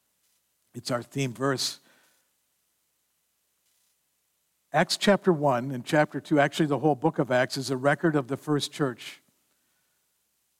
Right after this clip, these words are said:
Acts chapter two is a record of the, the, the birth of the church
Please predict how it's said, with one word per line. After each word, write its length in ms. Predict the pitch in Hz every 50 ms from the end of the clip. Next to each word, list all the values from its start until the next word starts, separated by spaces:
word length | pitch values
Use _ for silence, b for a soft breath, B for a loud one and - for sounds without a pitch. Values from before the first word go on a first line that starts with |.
| _ _ _ _ _ _ -
Acts 200 | 135 139 - -
chapter 300 | - 170 147 - - 135
two 320 | - - - 190 180 165
is 120 | 143 - 143
a 60 | 127
record 300 | 135 147 147 - 165 147
of 120 | 139 127
the, 100 | 131 131 110 - - -
the, 160 | 127 131 123 113 - _
the 100 | - 135
birth 460 | 110 110 - 147 165 175 180 175 -
of 180 | - 139 135 110
the 100 | 123 135
church 560 | - - - 135 135 165 - - - - -